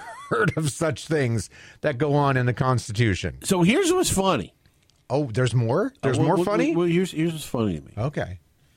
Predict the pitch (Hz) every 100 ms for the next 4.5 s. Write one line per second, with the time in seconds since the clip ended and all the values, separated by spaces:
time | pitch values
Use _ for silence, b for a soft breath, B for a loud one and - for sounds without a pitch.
0 | b b b b b b b b - -
1 | 196 - - 320 320 269 220 202 185 165
2 | - 190 - 190 190 147 139 127 156 156
3 | 147 139 127 120 156 156 135 131 131 120
4 | 113 113 107 -